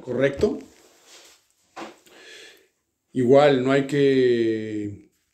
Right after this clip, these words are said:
no hay que satanizar el adiestramiento. El adiestramiento nos va a ayudar mucho en la educación de, de un perro,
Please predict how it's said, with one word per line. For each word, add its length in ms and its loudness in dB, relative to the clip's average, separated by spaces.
no 80 4
hay 80 2
que 80 0
satanizar 680 2
el 100 2
adiestramiento. 760 -2
El 120 -6
adiestramiento 580 -4
nos 200 -2
va 640 -2
a 60 -14
ayudar 400 4
mucho 260 0
en 60 2
la 60 2
educación 460 -2
de, 220 2
de 80 0
un 160 0
perro, 300 -2